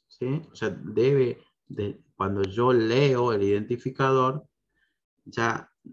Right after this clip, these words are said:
debo más o menos darme cuenta de qué es lo que estoy queriendo, eh, declarar ahí,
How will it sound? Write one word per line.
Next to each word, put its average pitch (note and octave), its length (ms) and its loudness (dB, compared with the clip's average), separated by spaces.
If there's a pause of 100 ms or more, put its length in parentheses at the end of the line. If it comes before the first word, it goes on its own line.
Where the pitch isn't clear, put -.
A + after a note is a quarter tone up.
(220)
debo B2 340 4
más G#2+ 160 -2
o - 20 -4
menos B2+ 240 0
darme B2 360 0
cuenta C#3 340 2
de A2+ 220 0
qué C3 240 4
es C3 100 -2
lo B2+ 240 -4
que A2 80 -16
estoy A2 480 -2
queriendo, A2 800 -4 (120)
eh, E2 420 -14 (240)
declarar G#2 640 -2
ahí, G2+ 260 -8